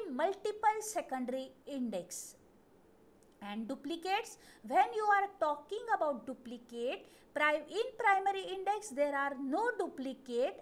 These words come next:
as we are performing in a, on a key attribute,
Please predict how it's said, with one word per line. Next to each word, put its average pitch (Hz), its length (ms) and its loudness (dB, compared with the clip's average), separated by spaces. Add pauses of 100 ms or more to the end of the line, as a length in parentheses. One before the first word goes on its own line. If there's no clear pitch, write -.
as 392 400 0
we 339 140 -2
are 285 240 0
performing 294 640 -2 (160)
in 277 160 -2
a, 262 80 -4 (180)
on 269 200 -2
a 277 40 -4
key 277 260 -2 (140)
attribute, 254 640 -4